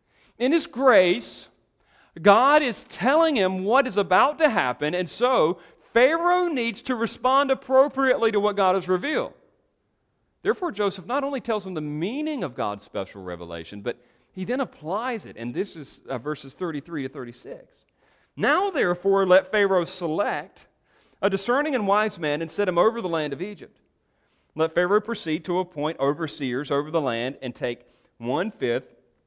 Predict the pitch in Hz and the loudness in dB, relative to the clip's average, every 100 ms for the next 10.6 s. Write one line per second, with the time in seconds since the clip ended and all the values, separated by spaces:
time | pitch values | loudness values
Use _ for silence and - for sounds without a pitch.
0 | _ _ _ _ _ - 123 151 175 196 | _ _ _ _ _ -12 -6 -6 -6 -10
1 | 135 117 131 _ 143 139 135 127 127 - | -6 -6 -8 _ -2 -2 -2 -2 -4 -2
2 | 156 156 151 - 147 131 110 90 73 _ | -2 0 -2 -4 -4 -4 -10 -12 -18 _
3 | _ _ _ _ _ _ 143 151 156 143 | _ _ _ _ _ _ -2 0 0 -2
4 | 139 156 185 208 214 147 170 233 247 - | 0 0 0 0 -2 2 2 2 -2 -6
5 | 180 165 180 151 151 147 - 180 147 123 | -2 -2 -2 -4 -6 -6 -4 -4 0 0
6 | 123 123 123 117 - - 202 143 117 117 | -2 -2 -2 -2 -6 -6 -4 -4 -6 -8
7 | 117 - 170 170 147 131 131 160 139 123 | -10 -10 -2 -2 -4 -6 -4 -4 -4 -4
8 | 123 123 117 113 - 147 160 127 110 104 | -4 -4 -4 -6 -4 -2 -2 -2 -4 -4
9 | 180 190 147 117 117 120 - 240 185 131 | -2 0 0 -2 -4 -12 -8 -6 -4 -6
10 | 135 - 311 127 139 - | -12 -12 -10 -8 -10 -14